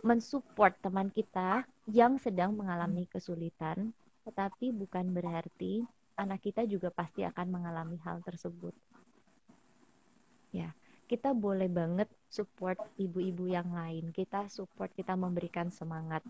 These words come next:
Bahkan kita kalau bisa memberikan solusi, ya. Tetapi kita tidak usah membayangkan bahwa M P A S I itu seribet itu, bahwa setiap anak itu pasti G T M, bahwa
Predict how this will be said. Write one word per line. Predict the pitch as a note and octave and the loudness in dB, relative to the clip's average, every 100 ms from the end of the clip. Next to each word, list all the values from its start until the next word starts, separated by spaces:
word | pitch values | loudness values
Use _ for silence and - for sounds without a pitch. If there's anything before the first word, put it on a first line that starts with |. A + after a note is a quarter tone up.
| - | -10
Bahkan | E3 D3+ - B3 C4+ - - | -12 -6 2 2 2 -6 -8
kita | G3+ G3 A3 C4+ - - - - _ - _ | -6 2 2 2 -2 -12 -20 -20 _ -20 _
kalau | G#3 F#3+ | 2 4
bisa | F3+ F3+ G#3 G3+ | 4 2 0 0
memberikan | F#3+ E3+ F3 F#3 | 2 2 0 -4
solusi, | F#3+ F3 F3 F3 F#3+ D3+ D#3 _ - - | -4 -4 -4 -4 -4 -6 -8 _ -20 -8
ya. | E3 F3+ | -6 -6
Tetapi | F#3+ F3+ - A#3+ | -4 -4 -2 -4
kita | A3+ B3 A#3+ | -2 -4 -2
tidak | G#3+ F#3 | 0 0
usah | F#3+ - G#3+ | -2 -4 -4
membayangkan | G3+ F3+ E3+ E3+ E3+ F#3 F#3+ | -2 -2 -2 -2 -2 0 0
bahwa | E3+ F3 F#3+ | 0 0 -2
M | F#3 F3+ | -2 -4
P | |
A | F3 | -4
S | F#3+ | -4
I | F#3+ | -4
itu | A3+ | -6
seribet | - - A3 A3 G#3+ F3+ F#3+ | -6 2 2 4 0 0 0
itu, | G3 - F#3+ E3+ | -2 -2 0 2
bahwa | E3+ F3 G#3 | 2 2 0
setiap | - G3 F#3+ F#3 | 0 2 4 4
anak | G3 F#3 - | 2 2 0
itu | G3+ G#3 - | 0 -2 -4
pasti | - - - - C#4+ A#3 F#3 | -8 -8 -6 -4 0 4 4
G | F#3+ | 2
T | G3 - | 0 0
M, | F#3 F#3 - | 0 0 0
bahwa | F3 F3 G3+ A3 | 0 4 8 8